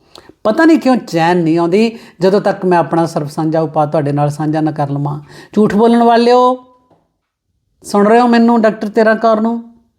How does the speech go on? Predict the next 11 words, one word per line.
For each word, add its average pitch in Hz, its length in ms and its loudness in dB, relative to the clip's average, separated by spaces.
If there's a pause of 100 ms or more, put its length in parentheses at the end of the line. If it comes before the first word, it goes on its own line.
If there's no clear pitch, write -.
(460)
ਕਰਮ 220 260 2
ਮਾੜੇ 220 240 2
ਹੋਣ 208 200 0
ਤੋਂ 214 140 -4
ਬਚਣਾ 202 640 -2
ਤਾਂ 196 80 -6
ਤੁਸੀਂ 190 580 -4 (340)
ਇੱਕ 156 180 -6
ਉਪਾਅ 151 240 0
ਕਰ 175 240 0
ਲਿਓ। 185 280 -4